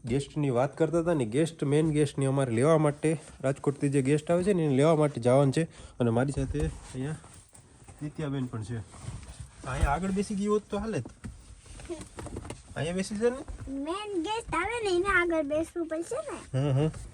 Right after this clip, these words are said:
Speaker 2: એટલે પાછળ બેસી ગઈ.
Speaker 1: વાહ, બહુ ડાઈ છોકરી હો ભાઈ. મેઇન ગેસ્ટ માટે જગ્યા રાખી છે આગળ ને, ઈ પ-, પોતે પાછળ બેસી ગઈ છે.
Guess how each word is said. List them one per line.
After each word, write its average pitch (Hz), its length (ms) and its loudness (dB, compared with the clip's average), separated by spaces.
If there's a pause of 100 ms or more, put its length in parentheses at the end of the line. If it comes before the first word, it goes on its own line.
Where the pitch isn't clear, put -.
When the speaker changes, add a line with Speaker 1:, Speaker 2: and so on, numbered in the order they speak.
(140)
Speaker 2:
એટલે 294 300 -4
પાછળ 294 380 -6
બેસી 262 320 -10
ગઈ. 208 320 -14
Speaker 1:
વાહ, 110 180 -2 (160)
બહુ 156 180 -2
ડાઈ 107 200 4
છોકરી 120 320 0
હો 170 60 0
ભાઈ. 110 160 -2 (120)
મેઇન 127 160 6
ગેસ્ટ 131 280 4
માટે 131 200 2
જગ્યા 139 320 2
રાખી 139 200 0
છે 147 120 -4
આગળ 160 260 0
ને, 123 120 0
ઈ 127 60 0
પ-, - 380 -2
પોતે 127 200 2
પાછળ 123 320 0
બેસી 107 280 0
ગઈ 107 180 4
છે. 107 100 2